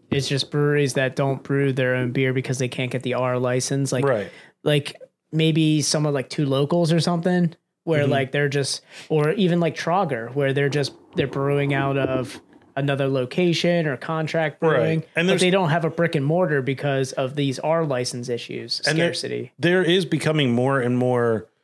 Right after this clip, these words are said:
Speaker 2: breweries that offer contract brewing. They, you know, we have Stable twelve, Sly Fox, Mainstay, uh, Broken Goblet. I think
Speaker 1: Yeah.
Speaker 2: Neshaminy does some contract
Speaker 1: I heard
Speaker 2: brewing.
Speaker 1: Sly Fox does a lot of different
Speaker 2: Yeah.
Speaker 1: companies, like, bigger ones too,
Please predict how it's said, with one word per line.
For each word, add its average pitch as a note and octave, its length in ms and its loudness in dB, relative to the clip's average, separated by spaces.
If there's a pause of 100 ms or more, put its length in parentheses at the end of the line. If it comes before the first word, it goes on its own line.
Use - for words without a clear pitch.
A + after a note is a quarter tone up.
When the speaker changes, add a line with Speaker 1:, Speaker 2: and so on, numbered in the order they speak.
(340)
Speaker 2:
breweries C3 540 2
that A2 300 0
offer C#3 340 2
contract G2 580 -4
brewing. F2+ 340 -2
They, G2+ 100 -4
you A2+ 220 -2
know, G#2 140 0
we A2 260 -2
have G2+ 120 -2 (100)
Stable A#2+ 440 0
twelve, A#2 420 0
Sly A2+ 320 0
Fox, A2+ 480 -2
Mainstay, A#2 960 0 (480)
uh, G2 320 -2
Broken G#2+ 400 -2
Goblet. A#2+ 720 2 (240)
I - 60 -14
think D#3+ 120 0
Speaker 1:
Yeah. - 140 0
Speaker 2:
Neshaminy C#3 560 -2
does D#3+ 240 -2
some D#3+ 240 -2
contract D#3 360 -2
Speaker 1:
I D3 60 4
heard G3 140 4
Speaker 2:
brewing. E3+ 140 4
Speaker 1:
Sly D3+ 180 2
Fox F3 320 -2
does B2 140 0
a A2+ 60 -4
lot G#2 460 -2
of B2 160 -2
different A2 260 -4
Speaker 2:
Yeah. - 40 -8
Speaker 1:
companies, A#2+ 420 -4
like, A#2+ 200 -6
bigger E3 280 0
ones A2+ 300 -6
too, C#3+ 100 -4